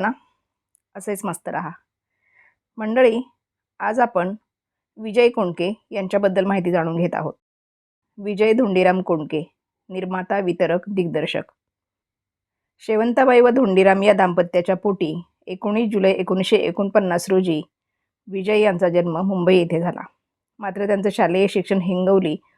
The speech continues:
उरुळी, कांचननी भोर या ठिकाणी पार पडलं. महाविद्यालयीन शिक्षण घेण्यासाठी ते पुण्यात आले. पुण्याच्या गरवारे महाविद्यालयामधून एकोणीसशे एकाहत्तरमध्ये ते विकम झाले. विजय कोणके म्हणजे विख्यात विनोदी नट दादा कोंडके यांच्या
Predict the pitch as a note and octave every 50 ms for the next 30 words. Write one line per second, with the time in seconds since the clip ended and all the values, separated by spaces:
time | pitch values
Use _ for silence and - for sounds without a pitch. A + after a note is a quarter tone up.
0 | _ _ _ - F#3+ F#3+ F#3+ G3+ G#3 G#3+ - G#3 F#3 F3+ F3+ F#3 F#3 F#3 F#3+ F#3+
1 | F#3 G3+ F#3+ F3 E3+ E3+ - _ _ _ _ - G3+ G#3 G#3 A#3 - - D#3+ E3
2 | E3+ E3+ D#3+ C3+ - - F3 D3 B2 A#2 - - _ _ _ _ _ _ _ _
3 | _ _ _ _ _ _ _ _ _ _ _ _ _ - A#3+ G#3+ A3 A#3+ C4 B3+
4 | - C4+ B3+ C4+ C#4 A#3+ - A#3 - - A3 G#3 G#3 G3+ G3+ G3+ G3 F#3+ A3 G3
5 | G3+ A3 G#3+ G3+ - - F3+ F3+ E3+ D3+ C#3 - - F#3 - - _ _ _ _
6 | _ _ _ _ _ F#3+ F#3+ G3+ G#3 F#3+ A3 G#3+ G#3+ G3 F#3 F3+ F3+ F#3+ G3+ G#3
7 | G3+ G3 F#3+ F#3 F#3 E3+ E3+ F3+ F3 F3 F3 F#3 F#3+ G3+ G3+ G3+ E3+ F3 G#3+ -
8 | _ _ _ _ _ G#3+ G3 - A3 G3+ - - C4 G3+ G3+ - _ - F#3 F#3+
9 | - G3+ G#3 G3+ F#3+ F3 F3 E3 F3 E3+ E3+ F3 - _ G3+ F#3 F3 - F#3 F3
10 | F3+ F#3 G3 - - - _ _ _ _ _ _ _ _ _ _ _ _ _ _
11 | _ _ _ _ _ _ _ - A3 A3+ G3+ A#3+ B3 C#4 D#4 C#4 B3+ B3 - C4+
12 | B3+ B3+ A#3+ A3+ F#3+ F3 F3+ F3+ G3+ G3 - - A3 G#3+ G#3+ A#3+ A3+ F#3+ F#3+ F#3
13 | F3 G3 G3 F#3+ F3+ F3 - - - _ _ _ _ G3+ F#3+ F#3 F3+ F3+ G3 F#3+
14 | - G3 F#3+ F3+ A3+ G#3 G3 F#3+ F3+ F3 F#3 D#3+ E3+